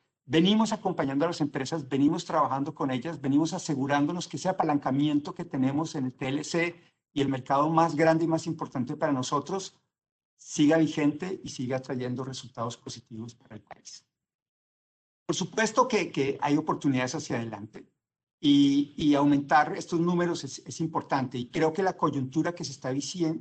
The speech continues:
viviendo entre China y Estados Unidos,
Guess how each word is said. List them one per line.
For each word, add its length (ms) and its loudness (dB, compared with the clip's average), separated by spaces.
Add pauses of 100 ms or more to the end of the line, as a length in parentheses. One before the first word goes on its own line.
viviendo 720 -2 (400)
entre 320 -4
China 340 -2
y 100 -2
Estados 400 -2
Unidos, 600 0